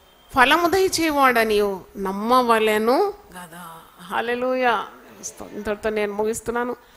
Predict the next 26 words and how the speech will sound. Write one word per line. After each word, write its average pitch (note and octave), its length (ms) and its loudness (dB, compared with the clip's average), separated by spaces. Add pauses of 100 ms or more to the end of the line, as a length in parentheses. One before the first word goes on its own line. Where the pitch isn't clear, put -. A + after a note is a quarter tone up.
(300)
మనం G#3 140 -2
అందరం G#3 240 0
ఒకసారి G3 340 -2
లేచి G#3 280 -4
పడితే A3 240 -4
ప్రార్థన F#3 500 -2
చేసి E3 600 -8 (1000)
మరి F3 240 -4
ఆశీర్వాదంతో G3 880 -4
మన F#3+ 200 -6
గృహం F#3 420 -10
వెళ్దాం. F3+ 360 -10 (120)
హల్లెలూయా, G#3 680 -4
స్తోత్రం. G#3+ 500 -10 (580)
చేతులెత్తి C#4+ 380 2
మనం A#3+ 240 2
ప్రార్థన G#3+ 420 0
చేద్దాం. G3 400 -8
దేవా, F#3 300 -8 (500)
ఉపవాస C#4 400 4
ప్రార్థన C4 480 4
గురించి C4 220 0
కొన్ని A#3 240 0
సత్యాలు A3 460 -2
మేము G3+ 180 -2
నేర్చుకున్నాం. G3 640 -6